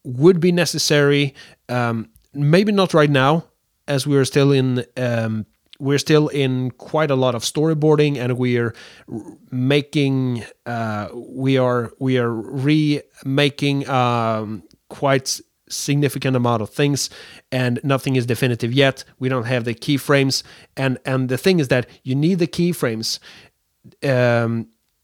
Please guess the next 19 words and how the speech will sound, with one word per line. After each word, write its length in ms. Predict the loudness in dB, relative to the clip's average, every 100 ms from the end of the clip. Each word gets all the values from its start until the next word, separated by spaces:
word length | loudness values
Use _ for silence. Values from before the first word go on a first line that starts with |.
| _
desi-, 800 | 0 2 2 -2 -4 -4 -4 -4
uh, 40 |
drawn 460 | -4 4 6 6 2 0
on 140 | 2
model. 440 | 4 4 4 2
That 180 | 2 0
is, 180 | 0 -4
you 200 | -2 0
have 160 | 0 0
to 200 | -2 0
have 220 | 0 0
your 240 | 0 0
character, 640 | 0 0 0 -2 -2 -2 -4 -18 -20 _ _
um, 520 | -4 -2 -2 -2 -6 -10 _ _ _ _ _ _ _ _
uh, 140 | -10 -8
the 160 | -6
keyframes 520 | -4 -2 -2 -2 -2 -2
is, 320 | -4 -4 -10 _ -8
uh, 520 | -6 -6 -6 -6